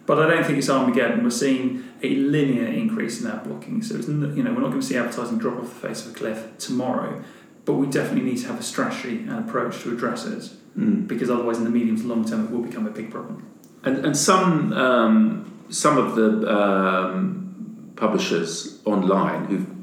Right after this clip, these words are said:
Speaker 2: it seems to me often the ones that also have offline publications, have taken the step, haven't they, of, of saying to any viewers, "You, if you want to go further, you've either got to switch your ad blocker off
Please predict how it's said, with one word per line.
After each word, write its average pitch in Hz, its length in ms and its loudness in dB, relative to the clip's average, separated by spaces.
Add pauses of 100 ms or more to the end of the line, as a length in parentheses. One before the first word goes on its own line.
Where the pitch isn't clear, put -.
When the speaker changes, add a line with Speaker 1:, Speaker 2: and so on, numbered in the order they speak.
(440)
Speaker 2:
it - 80 -8
seems - 260 -2
to 104 60 0
me 90 220 2
often - 300 -4
the 90 60 -2
ones 95 240 0
that - 40 0
also 95 280 -2
have 90 180 -2
offline 80 640 -2 (120)
publications, - 800 -6 (320)
have - 120 -10
taken 110 280 4
the 95 80 2
step, - 360 -2
haven't 101 240 -2
they, 92 240 0
of, 87 340 -4 (400)
of 104 140 -4
saying 101 460 4
to 87 560 0
any 92 260 -2
viewers, 92 720 0
"You, 95 460 0
if 107 120 -4
you 107 80 2
want 95 140 0
to 98 100 0
go 90 80 -2
further, - 560 0 (240)
you've 107 80 0
either 98 140 4
got 95 140 4
to - 60 -4
switch - 200 -4
your 95 120 2
ad 92 140 0
blocker 92 280 -2
off - 280 -6